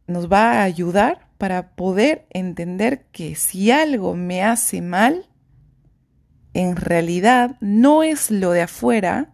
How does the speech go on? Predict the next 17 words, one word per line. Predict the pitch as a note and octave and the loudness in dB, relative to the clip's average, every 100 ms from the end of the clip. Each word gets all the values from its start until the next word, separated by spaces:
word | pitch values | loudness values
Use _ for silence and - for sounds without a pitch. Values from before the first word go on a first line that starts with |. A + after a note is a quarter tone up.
| - | -12
sino | - F3 E3+ F3 | -12 -8 -6 -2
es | F#3+ | 0
la | F#3 | 2
interpretación | F#3+ G3+ G3 G3+ G3+ G#3+ G#3+ A3+ - C#4 F4+ | 2 2 2 0 0 0 0 -2 -2 -2 -2
que | A3+ | -4
estoy | G#3 G#3 | -2 -2
teniendo | G3+ F#3+ G3 G#3 | 0 0 0 0
acerca | G#3 - F3 - E3+ | -2 -4 -6 -6 -4
de | D#3+ E3 | -4 -4
eso | G3 - | -4 -6
que | - | -8
está | - - | -10 -10
pasando. | C#3+ - C3+ C3+ - - - _ _ _ _ _ _ _ _ _ - - - - - - - - - _ - | -8 -6 -4 -6 -6 -12 -12 _ _ _ _ _ _ _ _ _ -20 -20 -20 -20 -20 -20 -20 -20 -20 _ -4
La | D#3+ | -2
realidad | D#3 E3 D#3+ E3+ | 0 0 0 0
es | F3 | 4
neutra, | G#3 A#3 A#3+ A#3+ B3 C#4 | 6 6 6 2 0 -2